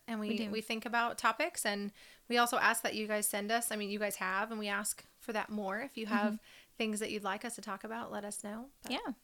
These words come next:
Speaker 1: yeah.
Speaker 2: Yeah. We're happy to hear from you, and we're thankful that you like to listen to us.
Speaker 1: Yeah.
Speaker 2: Yeah.
Speaker 1: <laughs>
Speaker 2: So today we're going to be talking about, um, the things that we take in,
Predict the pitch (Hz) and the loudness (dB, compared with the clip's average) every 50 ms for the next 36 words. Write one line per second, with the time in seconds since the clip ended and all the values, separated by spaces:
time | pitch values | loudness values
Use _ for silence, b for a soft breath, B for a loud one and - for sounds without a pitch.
0 | - - - - 269 302 320 - - - - - - - 226 233 233 240 240 226 | -18 -20 -18 -16 -14 -14 -14 -14 -12 -8 -8 -6 -4 0 2 4 6 8 6 8
1 | 233 277 254 269 247 262 247 247 - 262 240 240 247 247 247 247 254 240 - 226 | 8 8 8 8 8 8 8 8 8 6 6 6 8 8 8 8 6 4 4 4
2 | 214 214 214 214 208 208 208 247 240 - 220 226 220 - 233 220 220 226 220 208 | 4 4 4 2 0 2 0 0 2 2 2 2 2 4 2 2 4 4 2 2
3 | - - - - 247 240 247 233 247 254 - - 262 254 262 - - 277 269 294 | 0 -2 -4 0 2 4 4 4 2 0 -2 -2 0 0 0 2 2 2 4 4
4 | - 269 349 349 - - 294 240 208 233 - 294 - - - 320 311 381 349 302 | 2 2 0 0 0 2 4 4 4 2 0 -6 -8 -8 -4 -2 0 0 0 0
5 | - - 285 214 - B B B B B - 320 302 311 311 302 339 349 277 277 | 0 -2 -2 -2 -4 B B B B B 12 12 12 12 12 10 6 6 6 8
6 | 262 269 294 330 349 320 330 330 277 262 254 247 254 254 - 269 226 233 214 214 | 8 8 8 6 4 4 2 4 4 6 6 6 6 6 4 2 2 2 0 0
7 | - - 214 190 208 226 - 220 214 208 - - 226 220 - 214 202 202 202 196 | 2 4 6 6 6 6 4 2 4 4 4 2 2 6 8 10 10 10 10 10
8 | 202 - - - - B B B B B B B B B - 214 214 214 220 214 | 6 4 0 -6 -12 B B B B B B B B B 8 8 8 8 6 6
9 | - 226 214 - - 262 254 269 294 320 359 381 359 - - 254 226 220 - - | 4 4 4 4 6 6 8 8 8 6 4 4 2 2 6 8 8 8 8 6
10 | - 208 226 214 208 208 202 202 196 180 - 226 - - 233 214 214 214 185 156 | 2 0 0 2 2 2 2 4 2 2 2 0 0 2 2 2 4 4 4 4
11 | 170 190 220 254 302 | 6 6 4 4 2